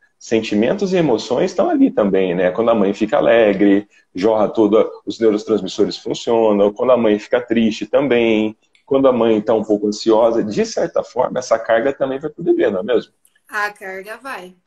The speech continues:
Speaker 2: Os hormônios passam. E tudo passa.
Speaker 1: Uhum.
Speaker 2: É,
Speaker 1: Sim.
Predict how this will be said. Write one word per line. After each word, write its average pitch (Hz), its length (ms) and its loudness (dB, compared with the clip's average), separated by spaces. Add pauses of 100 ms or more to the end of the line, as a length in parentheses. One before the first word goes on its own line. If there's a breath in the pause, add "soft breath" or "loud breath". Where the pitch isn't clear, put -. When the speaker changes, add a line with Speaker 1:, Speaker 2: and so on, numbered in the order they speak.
(160)
Speaker 2:
Os 190 200 -18
hormônios 196 560 -12
passam. 185 580 -14 (300)
E 190 100 -16
tudo 220 440 -14
passa. 180 560 -12
Speaker 1:
Uhum. 185 400 -4 (280 loud breath)
Speaker 2:
É, 196 960 -6
Speaker 1:
Sim. 90 340 -8